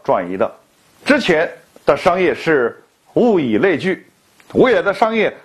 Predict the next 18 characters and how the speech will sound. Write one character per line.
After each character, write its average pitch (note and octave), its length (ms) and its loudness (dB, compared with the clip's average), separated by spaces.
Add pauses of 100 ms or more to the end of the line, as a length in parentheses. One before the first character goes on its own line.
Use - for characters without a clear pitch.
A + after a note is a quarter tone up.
是 C#3 400 0
人 C#3 220 0
以 D#3+ 360 -8
群 D3 240 -4
分。 F#3 160 2 (840)
我 C#3 100 2
们 F#3+ 120 0
接 A#3+ 160 2
下 A3+ 100 2
来 C#3+ 200 0 (240)
将 E3+ 220 0
详 D#3+ 340 -2
细 C4+ 160 -4
的 F3 140 2
解 C3 180 -2
析 E3 220 -2
一 C#3+ 60 2
下 B2 220 0